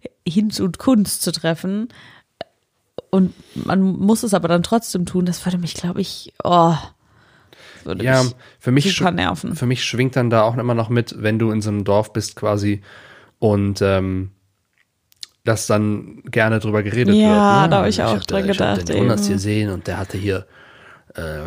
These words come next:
Speaker 2: die
Speaker 1: Der
Speaker 2: und die Frau dabei.
Speaker 1: Der
Speaker 2: Jetzt,
Speaker 1: hat sich
Speaker 2: äh,
Speaker 1: Kondome gekauft.
Speaker 2: ja, ge-, genau,
Speaker 1: Die
Speaker 2: genau.
Speaker 1: große Packung.
Speaker 2: Also, äh, wat, wat, äh,
Speaker 1: Wat,
Speaker 2: und dann,
Speaker 1: wat macht der
Speaker 2: dann,
Speaker 1: für Schweinesachen?
Speaker 2: äh, dann stand er an der Kasse und, äh,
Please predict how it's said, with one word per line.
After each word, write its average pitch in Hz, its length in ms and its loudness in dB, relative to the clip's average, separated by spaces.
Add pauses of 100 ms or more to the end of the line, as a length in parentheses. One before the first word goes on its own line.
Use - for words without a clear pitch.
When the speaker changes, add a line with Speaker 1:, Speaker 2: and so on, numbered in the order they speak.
(220)
Speaker 2:
die 117 100 -4
Speaker 1:
Der 107 120 0
Speaker 2:
und 107 160 -6
die 101 120 -6
Frau 95 340 -8
dabei. 113 300 -4
Speaker 1:
Der 202 160 4
Speaker 2:
Jetzt, 175 80 4
Speaker 1:
hat 165 140 2
sich 156 240 -2
Speaker 2:
äh, - 20 -10
Speaker 1:
Kondome 185 500 0
gekauft. 139 640 -4
Speaker 2:
ja, 127 140 0
ge-, 156 220 2
genau, 208 520 4
Speaker 1:
Die 175 60 -2
Speaker 2:
genau. 220 180 4
Speaker 1:
große 339 280 4
Packung. 151 760 2 (140)
Speaker 2:
Also, 107 480 -4 (260)
äh, 101 200 -8 (260)
wat, 101 340 -14
wat, - 280 -14
äh, 92 220 -14
Speaker 1:
Wat, 151 220 -6
Speaker 2:
und 113 140 -2
dann, 110 180 0
Speaker 1:
wat - 160 -4
macht - 280 -6
der 330 80 4
Speaker 2:
dann, 330 80 -2
Speaker 1:
für 392 100 4
Schweinesachen? 160 840 4
Speaker 2:
äh, 160 40 4
dann 160 80 4
stand - 20 4
er 123 80 0
an 113 60 -4
der 101 140 -6
Kasse - 580 -2
und, 117 240 0
äh, 101 180 -6